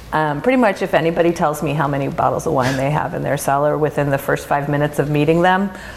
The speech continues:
it's, it's a pretty sure bet that we're not gonna be very good friends <laughs> because that's just not something that's very important to us. Uh,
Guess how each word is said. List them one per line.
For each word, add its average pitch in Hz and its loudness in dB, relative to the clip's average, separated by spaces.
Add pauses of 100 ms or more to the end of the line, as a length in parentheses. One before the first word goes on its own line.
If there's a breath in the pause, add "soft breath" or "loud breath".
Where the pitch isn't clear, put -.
(120 loud breath)
it's, 156 -2 (260)
it's 165 0
a 151 2
pretty 143 0 (140)
sure 143 0
bet 139 0
that 143 2
we're 139 2
not 131 -2
gonna - -6
be 131 -2
very 87 -2
good - -4
friends 170 2 (260 loud breath)
<laughs> - -16
because 180 2 (260)
that's 214 2
just 247 2
not 180 4
something 165 0
that's - 0 (300)
very 147 4
important 135 -2
to - -2
us. - -6
Uh, 135 0